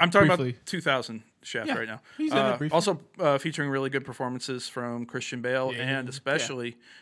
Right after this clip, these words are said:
Speaker 1: uh, Jeffrey Wright as the gangster.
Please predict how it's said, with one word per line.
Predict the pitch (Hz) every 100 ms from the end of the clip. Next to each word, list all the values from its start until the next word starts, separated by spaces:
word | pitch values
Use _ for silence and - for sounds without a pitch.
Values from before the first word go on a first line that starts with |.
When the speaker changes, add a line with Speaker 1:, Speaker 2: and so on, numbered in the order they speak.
| _
Speaker 1:
uh, | 120 120 110
Jeffrey | 117 120 110 120
Wright | 113 110 110 107 - -
as | 117 107 107 - -
the | - 107 107
gangster. | 110 104 107 - 104